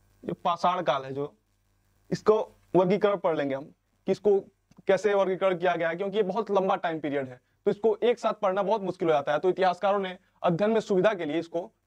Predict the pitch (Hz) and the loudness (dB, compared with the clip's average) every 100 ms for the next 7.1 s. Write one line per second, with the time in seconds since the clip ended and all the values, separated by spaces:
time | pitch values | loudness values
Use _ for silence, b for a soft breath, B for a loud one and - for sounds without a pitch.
0 | - 214 190 165 165 160 151 - _ - | 0 0 2 0 -2 -2 -4 -6 _ -2
1 | 151 135 131 - _ _ _ 185 185 185 | -2 -2 -12 -16 _ _ _ -2 2 2
2 | 202 196 190 208 208 _ 180 185 180 170 | 2 0 0 -2 -4 _ -4 -4 -4 -2
3 | 156 147 - _ _ _ 196 202 190 156 | -2 -4 -14 _ _ _ 0 0 0 -6
4 | 131 123 139 - _ _ _ _ 185 196 | -8 -14 -18 -20 _ _ _ _ 2 2
5 | 190 180 180 175 185 185 170 175 175 170 | 2 -2 -2 -4 -4 -4 -4 -4 -2 -4
6 | 175 175 175 175 156 151 139 - - - | -4 -4 -4 -2 -2 -2 -4 -10 -20 -20
7 | 165 | -20